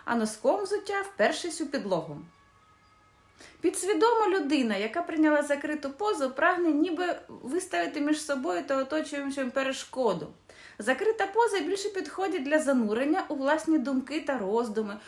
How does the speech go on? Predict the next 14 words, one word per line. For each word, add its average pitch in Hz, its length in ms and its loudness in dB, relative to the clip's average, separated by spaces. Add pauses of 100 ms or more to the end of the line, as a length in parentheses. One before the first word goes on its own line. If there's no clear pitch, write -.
(140)
обміркування 294 840 4
якихось 294 360 0
проблем, 226 680 -2 (120)
але 233 360 2
не 285 260 4
для 320 140 0
спілкування. 208 800 -6 (420)
Це 415 220 0
ознака, 339 460 4
що - 160 -4
відповідає 277 800 0
прояву 262 340 0
стану 269 360 -2
тривожності, 269 880 -2